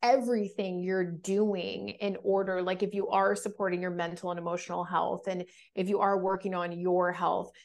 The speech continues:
that it is gonna have that ripple effect. And think of the mother that you're going to be to your child, seeing this as a spiritual journey, or that, that you're being invited to make change and learn and take action in things that might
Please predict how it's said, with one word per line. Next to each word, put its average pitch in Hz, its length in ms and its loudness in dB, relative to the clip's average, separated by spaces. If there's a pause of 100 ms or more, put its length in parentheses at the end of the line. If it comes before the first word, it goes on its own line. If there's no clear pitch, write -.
(120)
that 196 80 4
it 208 160 4
is 269 220 2
gonna 269 160 -2
have 175 240 -6
that 160 180 0
ripple 175 320 -2
effect. - 420 -2
And 190 120 -2
think 214 160 2
of 247 80 2
the 208 60 0
mother 185 680 0 (220)
that 208 160 0
you're 208 140 4
going 202 260 2
to 202 120 -4
be 196 320 -2
to 214 160 -4
your 196 220 -2
child, 180 680 0 (400)
seeing 247 560 4
this 185 240 2
as 170 100 -6
a 175 60 -10
spiritual 180 460 0
journey, 170 480 -4 (240)
or 190 280 6
that, 185 320 2
that 196 160 4
you're 196 120 2
being 196 240 -2
invited 185 640 0
to 190 260 -4
make 202 400 4
change 170 640 -6
and 196 380 2
learn 226 420 4 (100)
and 190 160 -4
take 185 320 -4
action 180 680 0 (760)
in 262 280 8
things 277 340 4
that 269 200 0
might 262 340 0